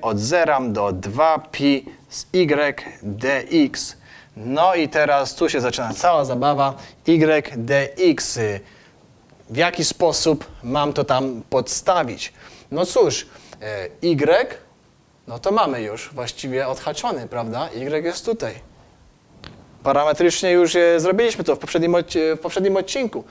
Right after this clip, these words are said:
Natomiast dx, no cóż, to nie jest aż takie trudne. Mamy x, jeżeli chcesz dx, to weź pochodną.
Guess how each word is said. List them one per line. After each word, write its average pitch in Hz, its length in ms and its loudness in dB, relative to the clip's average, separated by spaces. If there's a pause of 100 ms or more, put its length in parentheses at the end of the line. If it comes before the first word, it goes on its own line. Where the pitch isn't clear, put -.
(300)
Natomiast 143 600 -2 (200)
dx, 139 1040 0
no 160 180 -2
cóż, - 560 2
to 226 100 -2
nie 302 80 0
jest 185 140 2
aż 135 80 -4
takie 131 220 -4
trudne. 117 420 -4 (200)
Mamy 160 400 2
x, 220 240 4
jeżeli 160 240 6
chcesz 175 200 4
dx, 180 480 4
to 190 120 4
weź 185 300 2
pochodną. 226 640 2